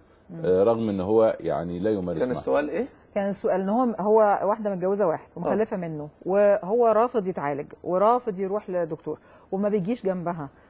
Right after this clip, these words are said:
Speaker 1: وهي تع-، تشعر إنها غير محصنة وتعاني معاه.
Speaker 3: القرآن ح-، حط لي جملتين اتنين ما يتوهوش حد.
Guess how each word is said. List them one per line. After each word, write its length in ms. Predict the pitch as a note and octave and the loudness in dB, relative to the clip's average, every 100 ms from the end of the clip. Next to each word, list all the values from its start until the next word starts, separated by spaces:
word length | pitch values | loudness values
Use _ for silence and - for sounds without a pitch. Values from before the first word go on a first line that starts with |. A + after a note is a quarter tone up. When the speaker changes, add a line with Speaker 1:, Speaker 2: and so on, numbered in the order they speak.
| - | -4
Speaker 1:
وهي 400 | E3+ G#3+ A#3 A3 | 4 6 6 2
تع-، 300 | G#3+ G3+ G3 | 0 -2 -2
تشعر 160 | A3 | -4
إنها 180 | E3+ F#3+ | -6 -6
غير 160 | F3+ G3 | -4 -4
محصنة 520 | F3+ F3 E3+ D#3+ - | -6 -6 -8 -6 -2
وتعاني 560 | E3+ F#3+ F#3+ A3 B3 G#3 | 0 2 2 0 -2 -2
معاه. 340 | F3 D#3 D3 | -4 -4 -2
Speaker 3:
القرآن 600 | D#3 D3 - F3 G#3 G#3 F#3 | 0 0 0 2 2 0 -2
ح-، 240 | - - | -6 -6
حط 380 | - F3+ - - | 0 0 0 0
لي 320 | G#3 G#3 G3+ - | 2 2 0 -4
جملتين 560 | D3 D3+ F3 D#3+ D#3+ G3 | -4 -2 0 -2 0 0
اتنين 540 | F#3 - F#3 G3+ F#3+ | 0 0 2 2 4
ما 60 | D#3 | 4
يتوهوش 520 | D3+ D#3+ D3 D#3 E3+ | 4 4 2 -2 -6
حد. 280 | - D3 - | -12 -14 -16